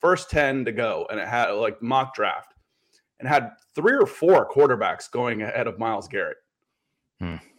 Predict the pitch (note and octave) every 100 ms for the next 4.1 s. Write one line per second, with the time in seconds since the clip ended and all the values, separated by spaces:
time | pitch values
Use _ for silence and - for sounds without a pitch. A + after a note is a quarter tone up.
0 | _ _ C#3 D3+ D3 C3+ - _ B2+ A#2+
1 | _ _ _ - D#3+ E3 G3+ G3+ C3 C3+
2 | - A#2 G#2 A2+ A2+ A#2 G#2 - F#2+ G2
3 | F#2+ F#2 G2 G2+ G2 - - A#2 G#2 A2+